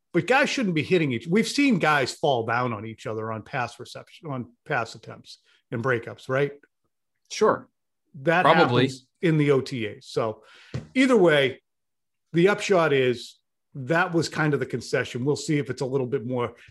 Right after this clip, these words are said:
Speaker 1: tapered down in three-quarter speed as opposed to full speed. But now, Phil, I'd like to change gears and get into the Julio Jones conversation.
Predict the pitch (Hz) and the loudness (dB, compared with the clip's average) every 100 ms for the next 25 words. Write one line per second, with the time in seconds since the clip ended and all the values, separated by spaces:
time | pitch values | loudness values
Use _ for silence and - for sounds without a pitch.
0 | _ - 131 135 120 127 123 113 135 127 | _ -2 -2 -2 -2 -2 -2 -4 -6 -8
1 | - 135 120 - - 120 110 107 123 113 | -6 -6 -6 -8 -10 -10 -10 -10 -10 -10
2 | 117 - 123 - 123 110 117 110 - - | -12 -10 -10 -10 -10 -6 -6 -6 -10 -20
3 | - - - - _ _ _ - 175 226 | -20 -20 -20 -20 _ _ _ 0 4 4
4 | - 277 240 214 233 - - 220 214 - | 4 4 4 4 2 0 -2 2 2 0
5 | 226 208 170 190 208 202 185 160 _ - | 0 0 0 0 0 0 0 -2 _ -4
6 | 311 320 330 320 320 320 330 320 311 285 | 0 2 2 2 2 2 2 0 -2 -8
7 | 294 302 294 - 170 139 113 110 - 107 | -8 -6 -8 -8 -4 -4 -4 -6 -4 -6
8 | 101 - | -6 -14